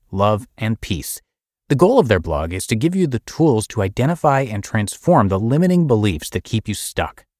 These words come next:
They have somewhere around a thousand articles on happiness, productivity, emotional intelligence, relationships, and general self-improvement, and have over two hundred million page views and two hundred thousand subscribers since two thousand six.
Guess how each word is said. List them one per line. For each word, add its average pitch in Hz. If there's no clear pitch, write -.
They 170
have 214
somewhere 151
around 107
a -
thousand 131
articles 95
on 82
happiness, 131
productivity, 143
emotional 123
intelligence, 131
relationships, 131
and 117
general 135
self-improvement, 107
and 117
have 139
over 127
two 226
hundred 143
million 135
page 123
views 87
and 107
two 175
hundred 165
thousand 147
subscribers 117
since -
two 113
thousand 90
six. -